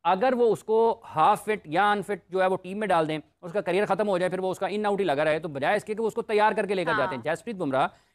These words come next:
Speaker 1: ये पिछले दो हज़ार तेईस के World Cup से पहले वो भी rehab में
Speaker 2: वो
Speaker 1: थे,
Speaker 2: भी rehab
Speaker 1: लगभग
Speaker 2: में थे। मोहम्मद
Speaker 1: साल
Speaker 2: शामी मेरे ख्याल से अभी रिहैब
Speaker 1: अभी वो
Speaker 2: में।
Speaker 1: rehab में है।
Speaker 2: हाँ।
Speaker 1: वो साल डेढ़ साल जो था उसका जसप्रीत बुमराह का,
Speaker 2: हाँ।
Speaker 1: उन्होंने rehab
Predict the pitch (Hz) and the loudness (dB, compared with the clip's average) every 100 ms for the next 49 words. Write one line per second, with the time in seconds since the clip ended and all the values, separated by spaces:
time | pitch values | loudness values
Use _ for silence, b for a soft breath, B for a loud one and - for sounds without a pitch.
0 | _ 139 170 180 208 214 196 156 170 185 | _ -10 -8 -8 -2 0 0 -2 -2 0
1 | 185 190 196 170 175 170 185 147 175 220 | -2 -2 -2 0 -2 -4 -2 0 2 2
2 | 240 254 220 175 - - 214 190 185 214 | 2 2 2 2 -4 -6 -4 -4 -2 -2
3 | 262 311 415 330 277 330 339 311 277 294 | 0 2 2 2 -2 -2 -2 -2 -2 -2
4 | 262 247 - - 240 247 233 127 127 214 | -4 -6 -2 2 2 4 2 0 -4 -6
5 | 180 - _ 156 190 254 - 185 233 196 | -8 -12 _ -4 0 0 2 2 4 2
6 | 262 247 208 160 143 147 151 - 147 143 | -2 0 -2 -2 -2 0 -2 -6 -14 -4
7 | 139 127 113 107 147 135 135 156 190 160 | 0 0 -2 -6 -12 -8 -4 -2 -4 -6
8 | 143 170 165 220 208 185 - 214 247 226 | 0 0 0 -2 -4 -8 -2 2 2 2
9 | 233 175 214 | 0 0 0